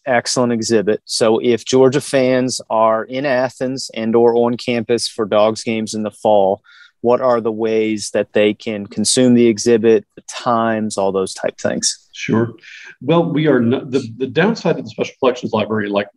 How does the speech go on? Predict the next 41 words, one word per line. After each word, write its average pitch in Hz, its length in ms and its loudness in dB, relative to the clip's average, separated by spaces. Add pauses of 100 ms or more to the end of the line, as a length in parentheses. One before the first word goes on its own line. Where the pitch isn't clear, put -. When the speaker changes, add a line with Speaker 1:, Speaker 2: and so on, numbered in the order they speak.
Speaker 2:
like 117 160 0
most 131 500 -2
buildings 120 320 0
on 101 120 -6
campus, - 420 -6
we 117 80 2
are 123 120 6
closed 104 600 -2
on 101 220 -2 (100)
football 113 260 0
Saturdays. - 680 -8 (540)
Uh, 107 180 0
so - 140 -6
you 101 100 -10
can't 139 220 -2
come 123 160 0
in 117 100 -2
on 107 120 -2
a 101 40 -6
Saturday 101 380 -4
and 92 120 -8
see 107 220 -4
it. - 160 -6 (440)
However, 139 800 0
uh, 110 160 -4
we 107 140 0
are 127 180 6
open 120 400 -2
during 120 220 2
the 127 140 -2
week, 110 260 0
Monday 113 300 2
through 110 260 -6
Friday, 107 480 0
eight 107 140 -4
A 101 200 -4
M 104 240 -6 (100)
to - 140 -20
five 107 300 0
P 107 140 -4
M. 98 280 -8